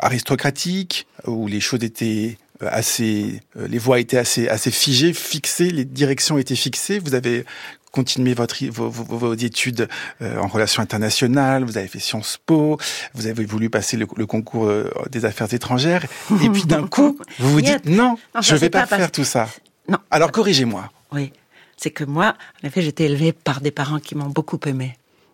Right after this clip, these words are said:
Speaker 2: Donc quand j'ai f-, réussi mon bac, brillamment, on m'a dit, « Qu'est-ce que tu veux faire maintenant ? » Et moi, j'ai dit, « Je veux être actrice. » Et mes parents qui m'aimaient et qui voulaient me protéger comme une petite salade pour pas qu'elle soit dans les intempéries,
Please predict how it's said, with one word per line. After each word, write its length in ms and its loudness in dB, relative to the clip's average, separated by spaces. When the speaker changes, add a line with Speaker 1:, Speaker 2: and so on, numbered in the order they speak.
Speaker 2:
Donc 200 -2
quand 140 4
j'ai 120 0
f-, 140 -8
réussi 360 -2
mon 160 0
bac, 460 -2
brillamment, 420 -2
on 80 0
m'a 180 0
dit, « 320 2
Qu'est-ce 160 -6
que 80 -10
tu 120 -4
veux 80 -2
faire 320 -2
maintenant ? » 320 -10
Et 40 -4
moi, 140 2
j'ai 120 -2
dit, « 120 -2
Je 120 -6
veux 160 -4
être 240 -6
actrice. » 640 -10
Et 80 0
mes 120 2
parents 280 0
qui 140 -4
m'aimaient 540 2
et 40 -12
qui 140 -12
voulaient 180 0
me 60 -2
protéger 460 0
comme 200 -6
une 140 -4
petite 280 -6
salade 560 -4
pour 160 -16
pas 140 -10
qu'elle 280 -12
soit 300 -10
dans 80 -4
les 200 -6
intempéries, 640 -4